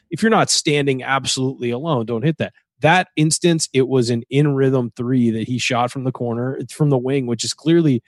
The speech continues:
his best spot on the floor. He has shown that. So you're fine with it, and it goes in. Obviously, it's a big, it's a big lift. But I think, uh, defensively, what he provides is what excites you.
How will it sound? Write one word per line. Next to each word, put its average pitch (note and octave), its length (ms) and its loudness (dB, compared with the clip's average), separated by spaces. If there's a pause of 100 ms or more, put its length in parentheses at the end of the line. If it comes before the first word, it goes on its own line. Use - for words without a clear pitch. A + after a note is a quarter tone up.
(140)
his C#3 180 2
best A#2+ 240 2
spot C3 260 2
on B2 80 -2
the G2+ 80 -8
floor. B2 380 -2
He A2+ 120 -4
has A2 100 -4
shown C3+ 320 -2
that. F#2+ 260 -12 (380)
So B2+ 500 2
you're C3+ 160 0
fine C#3+ 400 2
with A2+ 100 2
it, A2+ 200 0
and B2 120 -2
it A#2+ 60 -4
goes C3+ 240 2
in. A2 140 -4
Obviously, A2 400 -2
it's G#2+ 100 -6
a A2 40 -6
big, A2+ 260 -6 (160)
it's - 140 -14
a G#2+ 40 -14
big A2 300 -2
lift. A#2 360 0 (600)
But C#3 80 4
I C#3 80 4
think, D#3 140 4
uh, C#3+ 280 2 (200)
defensively, C3 760 2
what A#2 140 -4
he A#2+ 120 -6
provides A2+ 600 0
is B2+ 140 -14
what A#2 180 -8
excites A#2+ 540 0
you. G2 160 -18